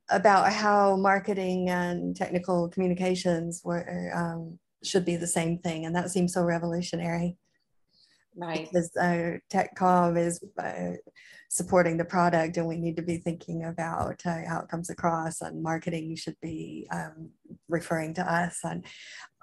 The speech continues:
Speaker 1: I just thought, "That's so obvious."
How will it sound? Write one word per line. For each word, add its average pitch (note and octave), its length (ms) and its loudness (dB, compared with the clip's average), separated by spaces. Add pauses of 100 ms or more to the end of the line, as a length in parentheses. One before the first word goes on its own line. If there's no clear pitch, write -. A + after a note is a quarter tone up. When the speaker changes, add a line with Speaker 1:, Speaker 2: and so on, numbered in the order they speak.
Speaker 1:
I - 80 -14
just F3+ 300 -8
thought, - 200 -4 (460)
"That's - 180 -6
so F#3+ 240 2
obvious." A3+ 840 -2